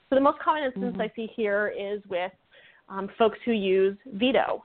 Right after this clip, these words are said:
Speaker 1: in their relationship. Uh, I
Speaker 2: Mm-hmm.
Speaker 1: personally will not date anyone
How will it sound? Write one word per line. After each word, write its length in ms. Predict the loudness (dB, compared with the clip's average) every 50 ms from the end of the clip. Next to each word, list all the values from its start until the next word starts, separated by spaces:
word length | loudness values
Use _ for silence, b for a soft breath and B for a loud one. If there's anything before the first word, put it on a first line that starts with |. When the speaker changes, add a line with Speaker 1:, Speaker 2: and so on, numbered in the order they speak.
| _ -4
Speaker 1:
in 100 | 0 4
their 140 | 4 4
relationship. 580 | 4 4 2 0 -2 -4 -8 -10 -10 -8 -10 -10 -10 -14 _ _ _ _ b b b b b b b
Uh, 60 | -6 -4
I 200 | 0 2 2 2
Speaker 2:
Mm-hmm. 140 | 4 2 -2
Speaker 1:
personally 760 | -2 -2 -4 -4 -2 -4 -4 -4 -6 -6 -8 -8 -10 -10 -12 _ b b b b b -10
will 140 | -8 -6
not 340 | -4 -2 -2 -2 -2 -2 -2
date 220 | -2 -2 -2 -2 -4
anyone 540 | -6 -6 -4 -4 -4 -4 -4 -4 -4 -8